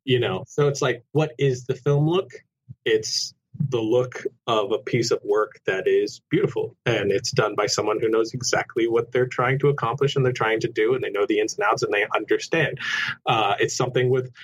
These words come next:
nice dynamic range. Even if the camera doesn't have good dynamic range, they understood how to force that camera into, you know, the corner that they want it to be in. And with Ghost House, it was a lot about feeling, uh, sort of nostalgic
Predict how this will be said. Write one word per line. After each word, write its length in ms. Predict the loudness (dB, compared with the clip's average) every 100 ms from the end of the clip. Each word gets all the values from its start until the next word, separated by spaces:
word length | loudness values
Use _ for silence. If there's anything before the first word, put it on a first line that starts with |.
| -20 -6
nice 300 | -2 0 0
dynamic 520 | -2 0 2 0 0
range. 300 | 0 0 0
Even 220 | 0 0
if 100 | -2
the 80 | -2
camera 300 | 0 0 2
doesn't 220 | 0 0
have 260 | -2 -2 0
good 140 | 0
dynamic 420 | 0 0 0 0
range, 320 | 0 0 0 0
they 160 | -2 -2
understood 680 | 0 0 -2 -4 0 0 -2
how 280 | -2 -2
to 100 | -2 -6
force 260 | 0 0 2
that 220 | 0 -2
camera 400 | -2 -2 0 0
into, 640 | 2 0 -2 0 0 0 -6 -4
you 80 | -2
know, 160 | -2 -2
the 100 | -2
corner 340 | 0 0 0
that 160 | 0 0
they 80 | 0
want 260 | 0 -2
it 60 | -4
to 120 | -2
be 100 | 0
in. 140 | 0 2
And 120 | 2
with 160 | 2 0
Ghost 280 | 0 0
House, 240 | 0 -2 0
it 100 | -2
was 120 | 0
a 60 | 0
lot 220 | 2 2
about 380 | 0 0 0 -6 -20 -20 _ _ _ _ _ _ -10
feeling, 880 | 0 2 2 2 0 -2 -2 -6 -10 _ _
uh, 460 | -2 0 2 2 -2 -6 -20 _
sort 260 | _ 0 0
of 160 | 0
nostalgic 960 | -4 -4 -2 0 0 2 2 0 -6 -18